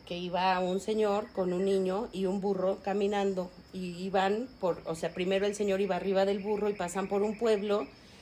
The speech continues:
y el pueblo empieza a murmurar, "Ay, ¿cómo va el señor arriba del burro? Y el niño abajo, pobre niño, se va a cansar". Y entonces el señor,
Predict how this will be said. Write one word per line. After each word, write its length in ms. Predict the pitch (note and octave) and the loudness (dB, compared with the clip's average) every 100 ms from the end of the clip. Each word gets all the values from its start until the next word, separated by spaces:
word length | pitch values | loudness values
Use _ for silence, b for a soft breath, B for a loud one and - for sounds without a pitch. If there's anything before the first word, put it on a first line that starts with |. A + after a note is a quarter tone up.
| B B B - F3+ | B B B -14 -6
y 180 | F#3 | 0
el 120 | F3+ F3+ | 0 0
pueblo 380 | - G#3 G#3 | 2 2 4
empieza 300 | G#3 G#3 G3 | 4 2 0
a 20 | G3+ | 2
murmurar, 480 | F#3+ G3 G3 G3 | 2 2 2 4
"Ay, 220 | G3 G3 G3+ | 4 2 2
¿cómo 340 | G#3 G3+ F#3+ | 2 4 4
va 80 | F#3 | 2
el 100 | F#3 | -2
señor 300 | F#3 F3 E3+ | -2 0 0
arriba 340 | E3 E3+ E3+ | -2 -2 0
del 140 | E3 E3 | 0 -2
burro? 400 | E3+ G3+ G#3+ A3+ | -2 0 0 2
Y 100 | G3+ | 2
el 100 | F3+ | 2
niño 240 | F3 E3+ | 0 0
abajo, 580 | E3 D#3+ F3+ G3+ G#3+ G#3 | -2 -2 0 -2 -4 -2
pobre 340 | F#3 E3 E3 | -2 0 0
niño, 500 | E3 F3 F3+ G#3 A#3 | 2 2 2 2 0
se 140 | A3+ F3+ | 0 -2
va 80 | D3+ | -4
a 80 | |
cansar". 580 | - D#3+ E3 F#3+ F#3 G#3+ | -4 -4 -4 0 2 2
Y 60 | G3+ | 0
entonces 380 | D#3+ F3 F3 F#3+ | 0 -4 -4 -4
el 80 | |
señor, 480 | G3 G#3 A3 G#3+ A3 | 0 2 2 2 -2